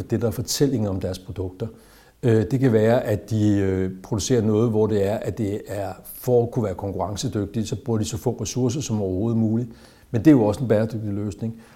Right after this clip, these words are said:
Og der har de været gode til at fortælle, at de måske kan konkurrere på pris, men de har glemt at fortælle, at de faktisk også har en løsning, hvor C O to-aftrykket for eksempel er markant mindre, end det er for deres konkurrenter. Og det er typisk, øh, specielt for mindre virksomheder, øh, og mellemstore virksomheder, der hvor vi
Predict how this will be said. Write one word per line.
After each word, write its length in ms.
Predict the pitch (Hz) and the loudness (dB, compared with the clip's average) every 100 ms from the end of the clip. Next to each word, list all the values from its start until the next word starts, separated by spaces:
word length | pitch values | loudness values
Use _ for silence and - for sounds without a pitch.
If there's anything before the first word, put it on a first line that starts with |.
| - - | -12 -4
Og 120 | 101 | 4
der 240 | 135 147 | 6 6
har 140 | - 117 | 2 0
de 120 | 113 | 2
været 140 | 113 | 2
gode 220 | - 127 135 | 4 2 2
til 100 | 135 | 0
at 60 | |
fortælle, 360 | 107 - 120 123 | -2 0 0 0
at 80 | 98 | -2
de 80 | 107 | -2
måske 280 | 110 - 123 | -2 -2 -4
kan 140 | 120 | -4
konkurrere 440 | - 104 110 107 | -2 -2 0 -2
på 140 | 113 107 | -2 -8
pris, 520 | - 139 - - - - _ _ _ _ | -2 -2 -2 -4 -10 -16 _ _ _ _
men 160 | - 127 | 0 2
de 60 | 127 | 2
har 60 | |
glemt 240 | 120 120 - | 2 0 -2
at 80 | |
fortælle, 340 | 92 - 120 113 | -6 0 0 2
at 80 | 113 | 0
de 60 | |
faktisk 420 | - 101 90 - | -2 -2 -4 -6
også 220 | 110 87 104 | -4 -2 -4
har 80 | |
en 60 | 101 | -4
løsning, 340 | 101 101 123 | -2 -2 -2
hvor 140 | 107 104 | -2 -4
C 140 | - | -2
O 80 | 101 | -4
to-aftrykket 720 | - 127 113 101 - 98 92 | -4 -6 -4 -4 -4 -6 -6
for 80 | 92 | -8
eksempel 300 | 98 110 104 | -8 -8 -8
er 40 | |
markant 420 | 98 95 110 - - | -8 -8 -10 -10 -10
mindre, 380 | 92 98 104 | -8 -4 -6
end 100 | 110 | -6
det 100 | 87 | -4
er 60 | 92 | -4
for 120 | - | -4
deres 160 | 98 92 | -6 -6
konkurrenter. 540 | 95 90 92 95 - - _ _ - - - | -10 -12 -12 -14 -16 -20 _ _ -20 -14 -6
Og 180 | 123 | 2
det 240 | 151 147 - - - - | 6 6 6 -4 -14 -4
er 140 | 113 110 | -2 -2
typisk, 460 | - 139 127 - - | -2 -2 -2 -4 0
øh, 360 | 104 101 104 113 - | 0 0 -2 -6 -12
specielt 440 | - - 110 139 139 | -14 -8 -2 0 0
for 80 | 113 | -2
mindre 400 | 120 107 113 104 | 0 2 2 2
virksomheder, 600 | 110 - 104 107 104 135 - | 0 -2 -2 -2 -2 -6 -4
øh, 260 | 110 107 | -2 -2
og 80 | 95 | -2
mellemstore 360 | 104 107 123 110 | -2 -2 0 0
virksomheder, 380 | 110 - 104 | -2 -2 -4
der 140 | 98 101 | -2 -2
hvor 160 | 101 | 0
vi 260 | 98 107 101 | 0 0 -2